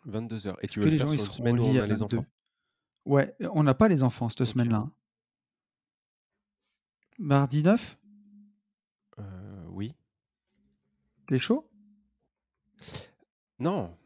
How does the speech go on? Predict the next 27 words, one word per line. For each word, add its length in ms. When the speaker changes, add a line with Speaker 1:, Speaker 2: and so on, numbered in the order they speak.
Speaker 1:
mercredi 540
neuf. 320
Speaker 2:
Euh, 80
mercredi 480
neuf, 200
pardon. 300
Excuse-moi. 380
Speaker 1:
Ok, 80
c'est 180
bon. 140
Euh, 600
oui, 200
oui, 140
oui, 240
oui, 120
oui, 120
oui, 180
impeccable. 560
J'aurais 460
eu 320
Enedis, 500
euh, 320
le 100
matin. 360
Donc, 220
Speaker 2:
C'est 60
Speaker 1:
euh, 120